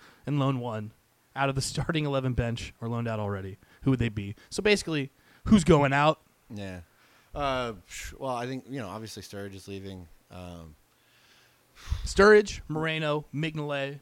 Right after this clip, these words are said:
Speaker 2: Yeah, those
Speaker 1: These
Speaker 2: would
Speaker 1: are
Speaker 2: be
Speaker 1: hundred percent.
Speaker 2: hundred percent. Um, obviously, I hope we can loan Karius out again
Speaker 1: Yeah.
Speaker 2: because, uh, sh-, yeah, he's
Speaker 1: Just
Speaker 2: a,
Speaker 1: don't need that energy
Speaker 2: we just don't
Speaker 1: around
Speaker 2: need
Speaker 1: the
Speaker 2: him
Speaker 1: club.
Speaker 2: coming back,
Speaker 1: Yeah.
Speaker 2: and it's never gonna work out,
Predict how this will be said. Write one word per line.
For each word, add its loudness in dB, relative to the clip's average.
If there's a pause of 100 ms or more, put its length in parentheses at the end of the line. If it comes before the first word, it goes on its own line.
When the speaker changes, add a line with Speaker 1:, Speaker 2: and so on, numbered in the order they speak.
(120)
Speaker 2:
Yeah, 0
those -6
Speaker 1:
These -4
Speaker 2:
would 0
Speaker 1:
are 2
Speaker 2:
be -2
Speaker 1:
hundred -2
percent. -4
Speaker 2:
hundred -6
percent. -10
Um, -8 (1200)
obviously, -8
I -8
hope -10
we -8
can -10
loan -8
Karius -12
out -10
again -10
Speaker 1:
Yeah. -14 (180)
Speaker 2:
because, -8
uh, -12 (220)
sh-, -10 (220)
yeah, -12
he's -14
Speaker 1:
Just 6
Speaker 2:
a, 8
Speaker 1:
don't 6
need 4
that 2
energy 0
Speaker 2:
we -2
just 0
don't 2
Speaker 1:
around 2
Speaker 2:
need -2
Speaker 1:
the -4
Speaker 2:
him -4
Speaker 1:
club. 0
Speaker 2:
coming -6
back, -8
Speaker 1:
Yeah. -6
Speaker 2:
and -6
it's -10
never -4
gonna -8
work -8
out, -10